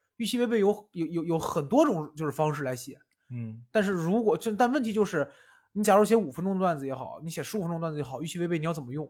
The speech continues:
Speaker 1: 你不可能整场全部都是预期违背，你就是哪怕你像，你看，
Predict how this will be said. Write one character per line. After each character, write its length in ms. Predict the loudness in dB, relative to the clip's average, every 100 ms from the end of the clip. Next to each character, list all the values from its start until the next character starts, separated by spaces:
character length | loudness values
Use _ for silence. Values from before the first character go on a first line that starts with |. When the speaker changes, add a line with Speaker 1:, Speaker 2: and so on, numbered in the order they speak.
| -10
Speaker 1:
你 120 | -6 0
不 120 | 0
可 120 | 0
能 180 | -2 0
整 160 | 0
场 180 | 2 0
全 220 | 0 -2
部 80 | 0
都 100 | 2
是 120 | 0
预 60 | -2
期 120 | -4
违 120 | -6
背， 200 | -6 -10 -8
你 60 |
就 100 | -4
是 60 | -2
哪 160 | -2
怕 160 | 2 0
你 100 | 2
像， 200 | -2 -4
你 60 | 0
看， 200 | 2